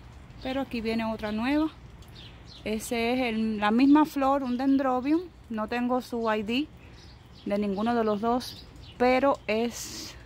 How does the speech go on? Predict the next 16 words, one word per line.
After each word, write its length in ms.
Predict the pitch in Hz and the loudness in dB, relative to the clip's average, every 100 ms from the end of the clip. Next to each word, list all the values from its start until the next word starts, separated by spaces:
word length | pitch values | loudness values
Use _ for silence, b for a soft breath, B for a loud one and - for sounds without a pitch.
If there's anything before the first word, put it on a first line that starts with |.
| - | -12
su 180 | - 233 | -4 0
color 300 | 233 254 233 | 2 4 2
es 120 | 220 | 0
rosado. 420 | 214 202 165 - - - - - - - - - - - - - - - - - - - - - - - - - - B B B B B - | -2 -2 -2 -4 -12 -20 -20 -20 -20 -20 -20 -20 -20 -20 -20 -20 -20 -18 -8 -2 0 0 -4 -8 -16 -20 -20 -20 -20 B B B B B -16
Este 340 | 220 214 240 240 | -14 -12 -14 -14
sí, 240 | - 233 - - - - | -14 -16 -16 -20 -20 -16
también 580 | 214 202 202 208 220 226 | -10 -8 -4 -4 -4 -4
se 120 | 240 | -4
los 120 | 226 | -2
mostré 480 | 233 233 240 233 233 - - - - | -2 -2 -6 -6 -6 -12 -20 -20 -14
en 200 | 233 208 | -10 -8
mi 120 | 202 | -8
video 280 | 196 202 214 | -6 -4 -4
anterior. 560 | 233 240 247 226 220 233 - - - - - - - - | -4 -2 -4 -4 -6 -8 -12 -18 -20 -18 -18 -18 -18 -16
Sigue 360 | - 208 220 | -12 -8 -6
lindo. 460 | 214 208 214 226 | -6 -6 -6 -6